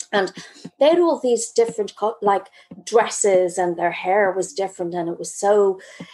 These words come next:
it was, it, it was so not what we were used to seeing. But, but we actually never felt scared of it, um, at all. Um,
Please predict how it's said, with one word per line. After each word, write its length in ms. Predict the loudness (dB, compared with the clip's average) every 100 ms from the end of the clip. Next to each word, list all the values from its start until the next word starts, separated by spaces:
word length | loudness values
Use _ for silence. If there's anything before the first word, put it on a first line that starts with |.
| -20 _
it 160 | 0 0
was, 240 | -2 -2 0
it, 140 | 0
it 140 | 2 0
was 220 | 0 -2 2
so 220 | 4 4
not 300 | 2 0 0
what 200 | -6 -4
we 160 | -4
were 120 | -4 -6
used 320 | -6 -8 -8
to 60 |
seeing. 640 | -6 2 4 4 0 -6 -8
But, 220 | -2 -2 -4 _ -20 _
but 140 | -2 -2
we 300 | -4 -2 0 0
actually 360 | 0 -2 -2 2
never 240 | 2 0
felt 320 | 0 -2 -2 -6 -14
scared 480 | -10 0 2 4 0
of 80 | -2
it, 300 | -4 -6 -12 -6
um, 280 | -2 -2 -2 -2
at 80 | 2
all. 480 | 2 2 2 0 -4 -18 -20 -2
Um, 540 | 2 4 4 2 0